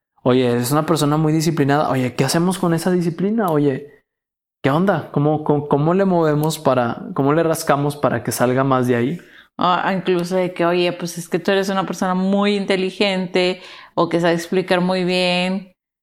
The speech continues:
Speaker 2: este, ¿por qué no haces algo con eso, verdad? Porque cuando nosotros empezamos a, a explotar nuestros talentos, curiosamente salen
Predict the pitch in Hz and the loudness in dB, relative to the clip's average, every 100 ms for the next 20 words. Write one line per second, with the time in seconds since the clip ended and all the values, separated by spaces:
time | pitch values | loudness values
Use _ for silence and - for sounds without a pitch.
0 | _ _ 156 160 - 170 165 170 165 196 | _ _ -6 -4 -2 0 0 0 0 0
1 | 233 233 226 226 226 214 233 233 175 180 | 2 2 0 0 0 0 0 0 0 2
2 | 180 196 196 180 175 165 - - - - | 2 0 -2 -2 -2 -2 -8 -20 -20 -20
3 | _ - 190 190 190 185 180 202 247 214 | _ -2 0 0 -2 0 -2 0 0 0
4 | 202 196 185 214 247 226 196 - 190 185 | 0 0 0 -2 0 0 0 0 -2 -2
5 | - - 196 196 190 196 196 214 233 240 | -10 -8 -2 0 2 2 2 2 2 0
6 | 240 208 208 190 170 175 175 208 254 311 | 0 -2 0 0 0 0 -2 0 0 -2
7 | - _ _ _ _ - 196 190 202 196 | -12 _ _ _ _ -2 0 2 2 0
8 | 196 185 190 208 185 196 196 | 0 -2 0 2 2 0 -2